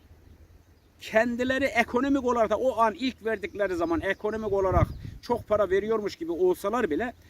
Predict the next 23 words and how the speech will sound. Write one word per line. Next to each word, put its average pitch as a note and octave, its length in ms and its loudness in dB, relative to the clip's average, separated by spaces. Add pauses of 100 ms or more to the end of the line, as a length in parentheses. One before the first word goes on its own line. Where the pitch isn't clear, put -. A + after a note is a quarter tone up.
(240)
yani E3+ 160 0
performans G#3 880 0
yarar A#3+ 260 2
açısından F#3 800 0
baktığımız F#3+ 640 -2
zaman A#3+ 340 0 (460)
daha G3 220 2
iyi A3 300 -2
bir A3 60 -4
malzeme G3+ 400 4
almış A3 420 -4
olurlar. C#3+ 440 -4 (480)
Yani B3 220 -6
bugün A#3 240 -4
körüğümüzü, G3+ 560 0
e, C#3+ 460 -4
şey - 160 -8
yaptık, C3 340 -6
tanıttık. E3 420 -6 (1160)
Körüğün A#3 320 2
nasıl G3 200 0
olması E3 380 0
gerektiğini, C#3+ 680 -4